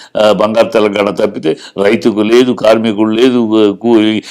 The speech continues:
సింగరేణి కార్మికుడు ఏది చూసా, సింగరేణి వాళ్ళకి కూడా డ్రామా ఆడతారు, అది ప్ర-, ప్ర-, ప్రైవేట్ పరం చేస్తారని. ఎంత అబద్ధం! యాభై ఒక్క పర్సెంటేజ్ మీ వాటా అయితే, స్టేట్ గవర్నమెంట్ వాటా అయితే,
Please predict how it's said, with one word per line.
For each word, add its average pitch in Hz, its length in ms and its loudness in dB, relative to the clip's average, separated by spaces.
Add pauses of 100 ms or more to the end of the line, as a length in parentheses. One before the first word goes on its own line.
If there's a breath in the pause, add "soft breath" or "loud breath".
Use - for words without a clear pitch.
(140 loud breath)
సింగరేణి 123 680 2
కార్మికుడు 117 480 2
ఏది 180 240 2
చూసా, 160 160 2
సింగరేణి 143 460 2
వాళ్ళకి 139 320 4
కూడా 156 200 4
డ్రామా 110 380 2
ఆడతారు, 101 420 0 (300 loud breath)
అది 127 260 4
ప్ర-, 120 320 4
ప్ర-, 110 320 4
ప్రైవేట్ 127 320 4
పరం 113 260 2
చేస్తారని. 110 440 0
ఎంత 147 180 0
అబద్ధం! 147 420 2 (400 soft breath)
యాభై 165 380 6
ఒక్క 156 380 2
పర్సెంటేజ్ 160 960 2
మీ 139 200 2
వాటా 165 300 6
అయితే, 123 320 4
స్టేట్ 165 340 0
గవర్నమెంట్ 139 340 4
వాటా 117 260 4
అయితే, 107 320 0